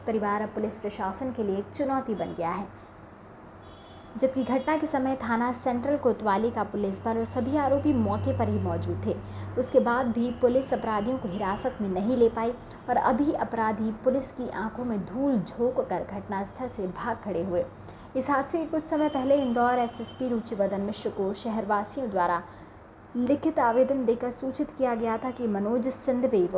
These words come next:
उसके सभी भाई आदतन अपराधी हैं और यहाँ आए दिन घटनाओं को अंजाम देते रहते हैं। साथ ही मनोज सिंधवे और रोहित सिंधवे सामाजिक कार्यक्रमों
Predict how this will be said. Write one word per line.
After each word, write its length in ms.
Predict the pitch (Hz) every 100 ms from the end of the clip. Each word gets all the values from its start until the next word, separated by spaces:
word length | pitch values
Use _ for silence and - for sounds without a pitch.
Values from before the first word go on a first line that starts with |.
| -
उसके 340 | 247 - 277 269
सभी 300 | 254 233 208
भाई 340 | 202 208 190 -
आदतन 360 | 233 214 220
अपराधी 440 | 208 185 185 190 226
हैं 220 | 226 226 - - - 247
और 100 | 254
यहाँ 360 | 277 277 311 -
आए 220 | 233 277
दिन 220 | 240 247
घटनाओं 420 | 214 220 208 208 220
को 80 | 220
अंजाम 400 | 202 208 180 185
देते 340 | 208 226 220
रहते 280 | 185 190 -
हैं। 160 | 214 - - - - -
साथ 240 | 285 320
ही 80 | 370
मनोज 440 | 302 240 262 294 302
सिंधवे 540 | 302 - 233 214 190
और 220 | - 208 208
रोहित 340 | 208 247 285
सिंधवे 440 | - 226 202 202
सामाजिक 520 | 208 214 196 196 214 -
कार्यक्रमों 600 | 190 185 202 214 240